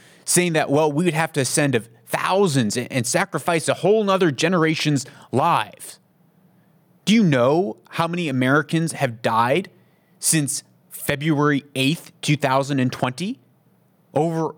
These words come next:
a, nearly a year and a half ago now? Zero. In Afghanistan, we've had z-,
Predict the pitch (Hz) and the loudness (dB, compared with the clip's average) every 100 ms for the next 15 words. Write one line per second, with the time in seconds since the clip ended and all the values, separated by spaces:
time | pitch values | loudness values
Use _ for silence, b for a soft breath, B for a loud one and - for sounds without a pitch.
0 | - - - - 117 147 147 127 110 113 | -6 -6 -6 -4 0 0 2 0 0 0
1 | 139 135 123 120 135 170 185 202 220 285 | 0 0 -2 -6 -4 -2 0 0 0 -2
2 | 285 _ _ _ _ _ - 151 139 190 | -4 _ _ _ _ _ -4 0 4 4
3 | 185 123 95 - _ _ 147 170 170 - | 4 2 0 -6 _ _ -2 0 -2 0
4 | 180 185 - 123 107 101 135 139 139 123 | 0 0 0 -2 -2 -2 -2 0 0 -2
5 | 123 120 | -10 -16